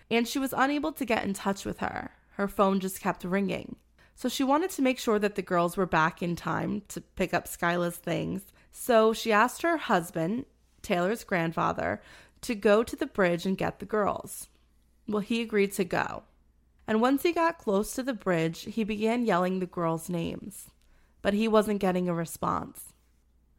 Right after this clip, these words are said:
As soon as he walked closer to the creek, he saw them,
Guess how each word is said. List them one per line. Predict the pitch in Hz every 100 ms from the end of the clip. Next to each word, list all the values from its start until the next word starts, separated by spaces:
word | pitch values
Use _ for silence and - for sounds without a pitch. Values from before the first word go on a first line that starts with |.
| _ _ -
As | 208 208
soon | 226 240
as | 302 302
he | 339
walked | 294 196 208 - -
closer | 208 190 - 240
to | 262 226
the | 233
creek, | - 185 160 - - - _ _
he | - 208
saw | - 180 180
them, | 160 156 196